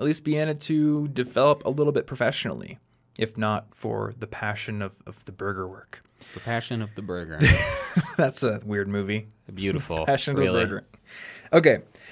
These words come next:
Speaker 1: So let's, let's just, like, go through the sections of the resume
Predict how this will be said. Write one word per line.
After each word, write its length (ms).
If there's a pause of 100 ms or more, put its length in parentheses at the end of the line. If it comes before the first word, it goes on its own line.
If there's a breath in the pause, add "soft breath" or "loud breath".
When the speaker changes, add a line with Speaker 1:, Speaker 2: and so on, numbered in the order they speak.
(160 loud breath)
Speaker 1:
So 240
let's, 200
let's 180
just, 140
like, 260
go 260
through 240
the 80
sections 600
of 140
the 100
resume 720